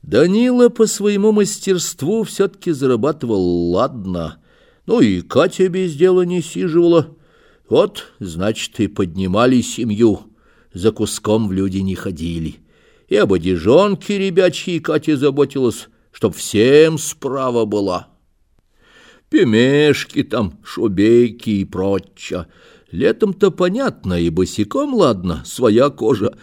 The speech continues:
не куплена. А Митюньки, как он всех жальчее, и сапожнишки были. Старшие братья этому не завидовали, а малые и сами матери говорили: "Мамонька,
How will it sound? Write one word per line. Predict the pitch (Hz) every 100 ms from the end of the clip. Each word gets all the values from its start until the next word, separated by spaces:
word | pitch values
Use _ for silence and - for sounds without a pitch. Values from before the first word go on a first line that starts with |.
| _
не | 110 117
куплена. | 113 113 - 95 95 87 - - - -
А | 87 90
Митюньки, | 90 90 - 127 208 233 208 - 113 92
как | - 92 87
он | 80
всех | - 90 73
жальчее, | 82 80 - 90 143 175
и | 143 95 90 98 120 143
сапожнишки | - 139 - 104 92 92 104 101 - 113
были. | 90 107 107 95 _ _ _ _ _ _ _ _ - -
Старшие | - - 120 127 110 127 123
братья | 107 123 117 - 123
этому | 117 113
не | 117 113
завидовали, | 107 113 131 113 104 95 82 - _ _ _
а | 98 95
малые | 92 107 110 104
и | 98
сами | - 113 107 104
матери | 98 98 - 101 95
говорили: | 98 98 98 98 - - - -
"Мамонька, | 131 208 202 180 - 139 80